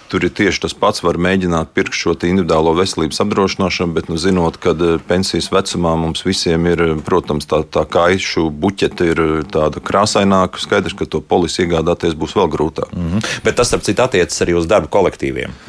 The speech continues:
Speaker 2: Jā, arī tur,
Speaker 1: Jā.
Speaker 2: kur, eh, vidējais vecums darbiniekiem ir, eh, stipri
Speaker 1: Augstāks.
Speaker 2: augstāks,
Speaker 1: Jā.
Speaker 2: arī
Speaker 1: Izmaksas ir dārgākas.
Speaker 2: izmaksas dārgākas.
Speaker 1: Jā.
Speaker 2: Un atkal, ja mēs nonākam pie šiem limitiem, tad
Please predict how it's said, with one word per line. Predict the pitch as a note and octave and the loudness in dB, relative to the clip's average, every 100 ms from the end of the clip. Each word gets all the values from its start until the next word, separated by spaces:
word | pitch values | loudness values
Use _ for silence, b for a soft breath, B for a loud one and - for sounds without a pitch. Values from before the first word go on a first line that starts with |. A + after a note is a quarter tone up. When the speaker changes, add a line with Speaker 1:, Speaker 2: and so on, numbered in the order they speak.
| - F2 | -4 2
Speaker 2:
Jā, | F2 E2 | 4 4
arī | F#2 E2+ | 2 0
tur, | A#2 A2+ | 2 4
Speaker 1:
Jā. | A2 | 4
Speaker 2:
kur, | G2 | 4
eh, | E2+ E2 D#2+ D#2 C#2 - | 2 2 2 -2 -10 -4
vidējais | G#2 G2+ E2 E2 D#2+ - | 0 2 2 2 0 -4
vecums | F#2+ G#2 - E2+ D#2 E2 | 0 0 0 -6 -4 0
darbiniekiem | G2 E2+ D2+ D#2 D2+ D#2+ D#2 D#2+ | 0 2 -2 -4 -2 -4 -2 0
ir, | E2+ D#2+ | 0 2
eh, | D#2+ E2 D#2+ D2+ | 2 2 0 -2
stipri | - - | 0 0
Speaker 1:
Augstāks. | - G2+ F#2 D2+ | 2 2 2 2
Speaker 2:
augstāks, | G#2+ - F#2 F2+ | 0 0 0 2
Speaker 1:
Jā. | F#2 F2 | 2 0
Speaker 2:
arī | - F#2 E2+ E2 E2 D#2 - | 0 0 2 2 0 -6 -4
Speaker 1:
Izmaksas | F#2 F2+ D#2+ - - | -2 0 -2 -4 -6
ir | F2 | 2
dārgākas. | F2+ F#2 | 2 4
Speaker 2:
izmaksas | F2 D2+ - | 2 0 0
dārgākas. | F#2+ D#2+ D#2+ D2 | 0 2 0 0
Speaker 1:
Jā. | |
Speaker 2:
Un | D#2+ | -2
atkal, | E2+ E2 | 0 0
ja | D#2+ | 0
mēs | - | -2
nonākam | F#2 D#2+ D#2 D#2 | 0 0 -2 -2
pie | D2+ | -2
šiem | - F2+ | 0 0
limitiem, | G2 A2 A#2 G#2 G#2 | 0 0 0 0 0
tad | G#2+ F2+ | -2 -2